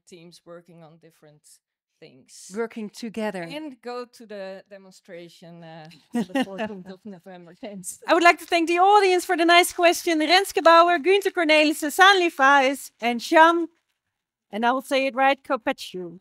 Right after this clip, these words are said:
Speaker 2: Thank you very much. So,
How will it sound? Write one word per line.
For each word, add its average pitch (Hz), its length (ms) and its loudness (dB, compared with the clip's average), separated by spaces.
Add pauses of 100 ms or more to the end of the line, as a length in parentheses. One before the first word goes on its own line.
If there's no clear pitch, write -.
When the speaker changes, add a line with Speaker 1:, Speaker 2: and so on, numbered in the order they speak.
Speaker 2:
Thank 381 240 -2
you 359 280 -4
very 294 420 0
much. - 640 -6 (4000)
So, 240 800 0